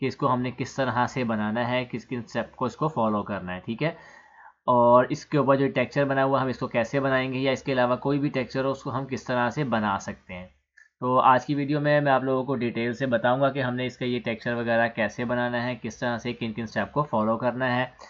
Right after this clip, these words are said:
ये जो स्के-, स्केच बना हुआ है, इसके ऊपर सारा टेक्सचर ये कैसे बनेगा, यहाँ पर जो ये चीज़ बनी हुई है ये कैसे बनेगी, ये सारा आज इंशाल्लाह हम सीखेंगे। तो ध्यान से एक एक चीज़ को देखिएगा, समझिएगा,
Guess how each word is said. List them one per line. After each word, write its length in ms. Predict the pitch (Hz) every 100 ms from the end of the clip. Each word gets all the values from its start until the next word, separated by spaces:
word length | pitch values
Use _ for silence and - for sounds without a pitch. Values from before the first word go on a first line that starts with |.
| - _ _
ये 160 | 117 139
जो 100 | 139
स्के-, 460 | - 143 127 123 117
स्केच 300 | - 127 -
बना 160 | 127 127
हुआ 160 | 123
है, 60 | 123
इसके 180 | 120 127
ऊपर 160 | 120
सारा 200 | 113 117 113
टेक्सचर 300 | 117 - 120
ये 120 | 117
कैसे 220 | 131 135 131
बनेगा, 480 | 123 123 120 120 - - - _ _
यहाँ 280 | 113 127 135
पर 100 | 139
जो 80 | 139
ये 100 | 139
चीज़ 200 | 131 131
बनी 200 | 117 123
हुई 120 | 127 123
है 40 |
ये 160 | 117 123
कैसे 260 | 131 123 135
बनेगी, 300 | 127 127 127
ये 60 | 147
सारा 400 | 147 143 143 143
आज 220 | 127 127
इंशाल्लाह 380 | 123 123 120 120
हम 160 | 120 196
सीखेंगे। 540 | - 113 104 98 95 92 - - - -
तो 60 | 113
ध्यान 240 | 123 131
से 100 | 151
एक 80 | 151
एक 80 | 143
चीज़ 200 | 151 135
को 80 | 143
देखिएगा, 440 | 131 147 147 147
समझिएगा, 640 | 139 117 113 117 143 139